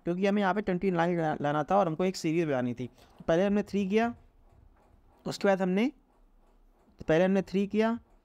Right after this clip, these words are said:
उसके बाद हमने फ़ोर किया, उसके बाद हम क्या करेंगे, फ़ाइव। ये एक तरह की प्लस वन वाली सीरीज चल रही है। आगे बात समझ में, तो आपका आंसर आ जाएगा सिक्सटी। ओके रिपोर्ट है, आ गया क्वेश्चन समझ में, कोई दिक्कत, कोई समस्या, कोई डाउट?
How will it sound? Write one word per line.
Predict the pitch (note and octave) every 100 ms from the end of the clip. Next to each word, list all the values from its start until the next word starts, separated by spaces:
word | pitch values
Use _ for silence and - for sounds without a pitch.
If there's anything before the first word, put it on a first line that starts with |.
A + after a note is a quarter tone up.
| _
उसके | C#3 -
बाद | F3
हमने | E3+ E3
फ़ोर | - F#3
किया, | F#3+ G3+ F#3+
उसके | -
बाद | F3+
हम |
क्या | F3 F3
करेंगे, | F3 G#3+
फ़ाइव। | A3+ - B2+ C3+
ये | F#3
एक | G3
तरह | F#3+
की | G3
प्लस | F#3+ E3+ F3+
वन |
वाली | F3 E3+
सीरीज | F#3+ D3+ C#3+
चल | - A#2
रही | A2 A2
है। | A#2 - - _ -
आगे | D#3+
बात | G3 G3+
समझ | F#3+
में, | G3+
तो | F#3
आपका | D#3 E3
आंसर | D#3 F3+
आ |
जाएगा | E3 F#3+
सिक्सटी। | D3+ - A#2+ - - - - - - - - _ - - - - - - - - F3
ओके | C3+ G3
रिपोर्ट | G3+ G#3 G#3
है, | A#3+
आ | G#3+ D#3+
गया | F3+
क्वेश्चन | G3+ F#3+ G#3
समझ | G#3 G3+
में, | A3
कोई | G3
दिक्कत, | E3 E3 G#3+
कोई | F#3+ F3+
समस्या, | E3+ G#3+
कोई | G3
डाउट? | E3+ G3